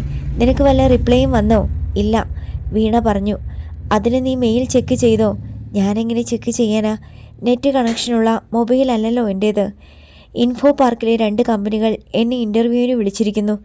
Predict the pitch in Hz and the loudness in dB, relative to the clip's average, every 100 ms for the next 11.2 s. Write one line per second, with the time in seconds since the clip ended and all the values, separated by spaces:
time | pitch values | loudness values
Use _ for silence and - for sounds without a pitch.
0 | - _ - 208 220 - 254 - 214 208 | -14 _ -8 -4 -4 -2 -2 0 0 2
1 | 220 196 220 - _ _ _ - 220 214 | 0 0 -2 -4 _ _ _ -8 -2 0
2 | 233 220 196 202 - _ _ - 202 214 | 0 -2 -4 -6 -6 _ _ -6 -2 0
3 | 214 208 _ _ 220 240 254 226 262 294 | 0 -4 _ _ -2 2 0 0 0 0
4 | 247 254 254 220 214 220 208 208 202 - | 0 0 0 0 0 0 0 -4 -8 -12
5 | - - - - 226 269 302 269 226 220 | -20 -20 -20 -6 -2 0 2 2 2 0
6 | 226 196 - 226 233 254 240 240 240 240 | 0 -2 -2 -4 -2 -2 0 0 0 -2
7 | 208 220 - - 220 226 247 247 240 226 | -2 -2 -4 -6 -2 -2 -2 -4 -4 -2
8 | 247 214 220 220 - - - - - 214 | 0 2 0 -2 -8 -20 -20 -10 -4 -4
9 | - 220 - - - - - 226 - 294 | 0 -2 -2 -12 -20 -20 -12 -6 4 4
10 | 294 262 233 233 - 208 208 220 226 196 | 4 0 0 -2 -4 -4 -4 -2 -2 0
11 | 202 | 0